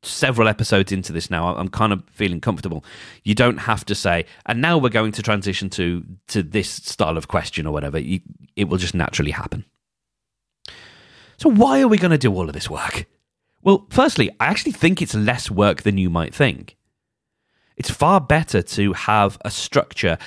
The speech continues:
and to do some of this work at the beginning. Like, I sat down here and I wrote these notes for this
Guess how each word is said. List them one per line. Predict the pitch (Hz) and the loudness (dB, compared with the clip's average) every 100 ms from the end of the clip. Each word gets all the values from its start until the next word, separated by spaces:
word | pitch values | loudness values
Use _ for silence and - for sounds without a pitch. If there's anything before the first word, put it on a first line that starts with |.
| - | -8
and | - 123 | -4 -2
to | 110 | 0
do | 110 165 | 2 2
some | - 170 | 2 0
of | 165 | 0
this | 156 | 0
work | 143 143 135 - - | 2 2 2 -2 -8
at | 113 | -6
the | 101 | -6
beginning. | 98 - 226 - - - _ _ _ _ _ _ | -6 -4 -4 -4 -12 -16 _ _ _ _ _ _
Like, | 139 135 - - - | -2 -2 -8 -20 -2
I | 175 | 2
sat | 185 - - | 2 2 2
down | 123 120 | 2 2
here | 104 131 85 80 110 - - - | 2 0 0 -2 -6 -10 -14 -4
and | 120 120 120 117 - - | 0 2 2 0 -2 -2
I | 127 | 2
wrote | 123 110 117 110 - - - | 2 4 2 2 -2 -14 -10
these | 127 117 101 | -2 0 2
notes | 104 98 - - - - _ _ _ _ | 2 0 -2 -12 -12 -16 _ _ _ _
for | - 113 98 | -6 0 2
this | 104 - - - | 0 -2 -10 -14